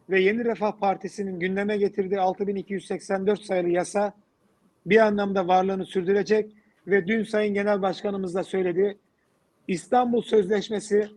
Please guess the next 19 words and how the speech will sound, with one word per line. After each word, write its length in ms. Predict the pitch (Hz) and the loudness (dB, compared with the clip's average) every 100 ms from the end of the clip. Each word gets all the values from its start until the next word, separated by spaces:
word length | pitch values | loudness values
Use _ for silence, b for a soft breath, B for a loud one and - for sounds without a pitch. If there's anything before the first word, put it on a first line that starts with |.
| b b - | b b 0
kadınların 500 | 185 220 220 226 196 | 0 2 0 0 0
can 260 | 202 233 | 0 0
güvenliğini 400 | 214 214 208 202 | 2 0 0 -4
sağlayacak 580 | 196 202 202 208 202 214 | -4 -2 0 0 -2 -2
şekilde 380 | - 180 196 196 | -4 -4 -2 -4
sürdürülecek. 720 | - 180 180 185 185 196 180 - _ _ _ _ _ _ _ b b b | -2 -4 -2 -2 0 0 0 -4 _ _ _ _ _ _ _ b b b
Tek 240 | - 240 240 | 4 4 4
başına 340 | 214 233 226 | -2 0 -2
yaşayan 420 | 220 202 220 214 | -2 0 -2 -2
kadınlar 520 | 196 196 214 220 233 | -2 -2 0 2 2
da 160 | 208 208 202 | 2 0 2
aile 420 | 190 208 220 214 | 2 2 -2 -2
destekleri 500 | 196 190 220 196 202 | -4 -4 -4 -4 -4
sigortasından 680 | 190 190 196 196 190 196 202 | -4 -4 -6 -6 -8 -6 -6
faydalanacak. 800 | - 180 185 185 185 185 175 202 - _ _ _ - - | -4 -2 -2 -2 -2 -4 -2 -4 -4 _ _ _ -20 -6
Bir 160 | 202 226 | -2 0
kere 300 | 214 196 190 | 0 0 0
daha 200 | 190 190 | 0 -2
söylüyorum, 640 | - 196 180 180 196 208 | 0 0 2 0 -2 -6